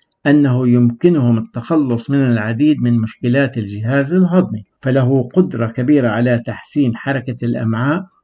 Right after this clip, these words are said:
التي تصيب الرضع بالتحديد، وكذلك له قدرة كبيرة على التخلص من مغص المعدة والعديد من المشاكل الهضمية الأخرى. أيضًا بالنسبة للرضع فهناك العديد من الفوائد الهامة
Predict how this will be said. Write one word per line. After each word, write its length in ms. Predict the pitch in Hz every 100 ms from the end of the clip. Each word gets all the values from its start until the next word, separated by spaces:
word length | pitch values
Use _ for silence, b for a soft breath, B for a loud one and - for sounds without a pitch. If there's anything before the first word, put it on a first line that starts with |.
| -
التي 340 | 139 131 127 123
تصيب 480 | 120 107 - 143 120
الرضع 640 | 107 123 131 123 120 196 -
بالتحديد، 680 | 120 - 143 143 175 120 92 _ -
وكذلك 580 | 120 127 120 143 139 135
له 360 | 135 131 131 -
قدرة 300 | 175 139 120
كبيرة 400 | 117 127 147 123
على 180 | 113 123
التخلص 720 | 120 135 120 147 135 120 127
من 200 | 120 117
مغص 420 | 143 - - -
المعدة 720 | 120 110 139 151 143 170 180 _ -
والعديد 560 | 120 110 120 139 113
من 160 | 123 127
المشاكل 560 | 113 110 - 135 123
الهضمية 720 | 117 107 107 98 120 135 139
الأخرى. 440 | 151 - - 104 95 _ -
أيضًا 340 | 131 135 151
بالنسبة 480 | 175 117 117 120 127
للرضع 580 | 120 117 135 135 156 185 185 b
فهناك 580 | - 117 110 131 143 139
العديد 580 | 127 107 120 135 139 107
من 180 | 135 131
الفوائد 560 | 117 - 123 127 113
الهامة 640 | 110 107 110 139 147 165